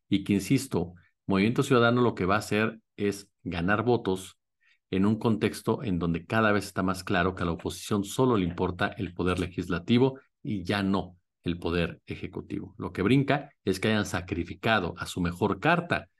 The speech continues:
para la jefatura de gobierno con el afán precisamente de alcanzar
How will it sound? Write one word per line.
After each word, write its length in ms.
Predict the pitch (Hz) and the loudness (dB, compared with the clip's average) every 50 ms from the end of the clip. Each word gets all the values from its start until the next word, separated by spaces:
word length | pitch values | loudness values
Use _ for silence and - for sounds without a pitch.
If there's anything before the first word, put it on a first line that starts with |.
| _ _ _ | _ _ _
para 180 | - 85 85 85 | 0 0 2 2
la 100 | 85 - | 0 0
jefatura 420 | 92 85 85 85 87 101 104 98 | -2 -6 -6 -6 0 2 4 4
de 60 | 90 | 4
gobierno 560 | 80 85 92 107 113 113 117 135 135 135 - - _ _ _ _ _ | 4 4 4 4 4 4 4 2 0 0 -4 -10 _ _ _ _ _
con 160 | _ - 92 90 | _ -2 0 0
el 100 | 85 85 | 0 0
afán 300 | 85 - 110 110 101 - | 0 0 -2 -2 -2 -2
precisamente 480 | 92 87 - 98 90 90 87 85 87 | -6 -4 -2 0 0 0 0 0 0
de 80 | 85 80 | -2 -4
alcanzar 540 | - - 85 82 - - 95 95 - 95 | -4 -6 -8 -6 -2 0 0 0 0 -4